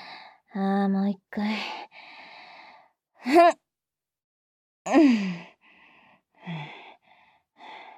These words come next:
どう？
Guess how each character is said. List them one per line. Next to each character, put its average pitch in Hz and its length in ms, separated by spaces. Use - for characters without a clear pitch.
ど 180 100
う？ 185 40